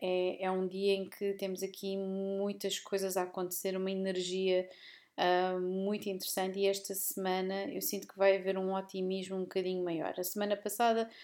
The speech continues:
levámos ainda com a energia escorpiónica,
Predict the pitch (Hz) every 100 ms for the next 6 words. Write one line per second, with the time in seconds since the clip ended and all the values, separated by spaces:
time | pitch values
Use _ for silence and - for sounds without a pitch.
0 | - - - 196 214 202 208 202 202 202
1 | 196 196 196 190 - - 190 - 208 226
2 | 233 226 220 - 214 208 208